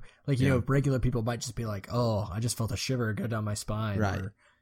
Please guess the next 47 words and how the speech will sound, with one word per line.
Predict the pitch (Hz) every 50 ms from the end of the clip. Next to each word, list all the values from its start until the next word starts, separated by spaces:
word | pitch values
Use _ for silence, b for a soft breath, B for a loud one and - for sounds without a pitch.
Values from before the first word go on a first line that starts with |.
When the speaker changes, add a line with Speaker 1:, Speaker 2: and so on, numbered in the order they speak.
| b b -
Speaker 1:
you | 98
know, | 101
like, | 95 - 120
"I | 120
just | 107 -
got | - 107 95 -
chills," | - - 117 117 117 107 95 92 95 -
but, | - 107
like, | 104 101 95 -
a | 101
wizard's | 98 107 110 98 104 101 - 98
like, | 87 87 -
"Oh | - 127
my | 120 117 101
gosh, | 113 117 101 - -
that's | 113 104 - -
ma-, | 120 104
someone's | - - 135 127 127 113 110
using | 113 104 107 104
magic | 107 104 101 101 104 - 95
around | 92 87 85 - -
us." | 101 - - - - -
Speaker 2:
Right. | - 101 95 90 -
Speaker 1:
That's | - - -
really | 117 107 101
interesting. | 98 107 110 101 - - 95 104 - - -
Speaker 2:
Yeah. | 104 104 101 95 90 92 95 - - - - - - _ _ _ _ _
It's | - -
like | 113 101 -
detect | - 110 - - 110 104 101 104
Speaker 1:
That's | 110
very | 110 107
cool. | 98 95
Speaker 2:
magic. | 98 92 98 107 98 98 98 - - - - - _ B B B B B B B B
That's | - 98 92 -
Speaker 1:
Yeah, | 143 139
it's | - -
like, | 156 87
it |
Speaker 2:
like | 117 139
Speaker 1:
almost, | 147 147 156 156 147 - - - _ _
it | - 127 127
almost | 143 151 151 143 -
becomes, | 143 131 - 143 135 127 113 - 123
like, | 117 110 107 -
second | - - - 120 107 - 113 107 104
nature. | 107 107 104 - - 110 104 98 98 104 -